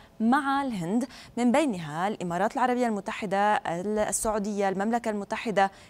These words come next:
كندا والولايات المتحدة. ودعت منظمة الصحة العالمية إلى ضرورة التسجيل الرسمي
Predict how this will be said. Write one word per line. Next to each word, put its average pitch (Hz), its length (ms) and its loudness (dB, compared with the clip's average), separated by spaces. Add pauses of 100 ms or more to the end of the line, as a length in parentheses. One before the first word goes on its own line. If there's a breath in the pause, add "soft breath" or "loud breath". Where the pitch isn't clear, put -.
(140)
كندا 247 420 4 (220)
والولايات 220 480 4
المتحدة. - 480 -6 (460 loud breath)
ودعت 262 500 4
منظمة 226 400 2
الصحة 233 320 -4
العالمية 214 540 2
إلى 214 240 0
ضرورة 220 480 0
التسجيل 214 520 0
الرسمي 196 560 0